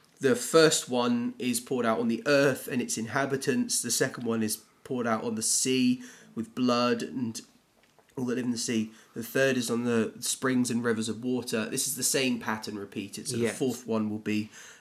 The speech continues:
Speaker 1: um, dark, sunstruck, cosmic interruptions of, of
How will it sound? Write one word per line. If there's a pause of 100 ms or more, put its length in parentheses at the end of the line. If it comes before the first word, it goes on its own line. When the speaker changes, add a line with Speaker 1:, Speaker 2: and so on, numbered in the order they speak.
Speaker 1:
um,
dark,
sunstruck,
cosmic (200)
interruptions
of,
of